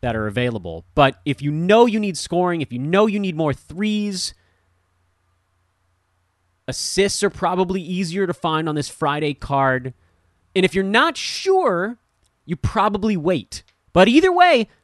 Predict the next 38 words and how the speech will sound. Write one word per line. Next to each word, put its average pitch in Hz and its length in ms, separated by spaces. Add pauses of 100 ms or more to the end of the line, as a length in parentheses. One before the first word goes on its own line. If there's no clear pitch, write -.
this 202 320
is 269 100
the 247 140
end 262 120
of 185 80
long 240 220
streaming 104 320
discussion, 95 480 (240)
because 143 540 (120)
Sunday 247 320
it's 214 140
all 139 180
over. 95 360
Everybody 160 380
basically 123 360
plays 110 240
on 87 140
Sunday. 95 500 (340)
That's 135 200
a - 20
massive 123 380
overload 82 420
day. 87 320 (240)
So 151 240
you're 143 140
making 151 240
a - 20
move 156 160
today 120 260
or 147 60
tomorrow. 123 500 (200)
You're 143 120
getting 151 220
your 139 140
one 131 380
bonus 165 480
game, 117 420 (100)
hopefully. 147 600